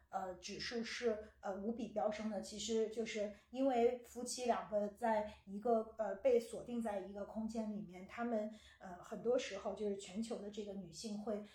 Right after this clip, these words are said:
遭受更多的家暴，以及就是因为在婚姻当中有很多 unpaid，呃，work，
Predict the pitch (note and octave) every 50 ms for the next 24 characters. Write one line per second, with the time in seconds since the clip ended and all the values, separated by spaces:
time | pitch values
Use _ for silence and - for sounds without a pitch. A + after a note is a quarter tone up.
0 | - - - - A#3 A#3 A3+ - - G#3 - C4 A3+ G#3 G#3 G3+ G3 F#3+ G3 -
1 | A3 G#3 A3 G#3+ B3 A3 G3 - - - - - - A3 G3+ - - - F#3 G3+
2 | A3+ - C4+ C4 A#3 - - A#3 G#3+ G#3 A#3+ A#3+ B3 B3+ A#3+ G#3 G3+ G#3+ - A#3
3 | G#3 G#3+ - A#3 A3 A3 A3+ G#3+ A3+ G#3+ G#3+ G#3+ G#3 G3+ G#3 - - G3 G3 A3
4 | A#3 - - G#3 G3 F#3+ - - C4+ A#3 A3 G#3+ - - - G3+ - - F#3+ F#3+
5 | A3+ A3+ C#4+ B3+ - - -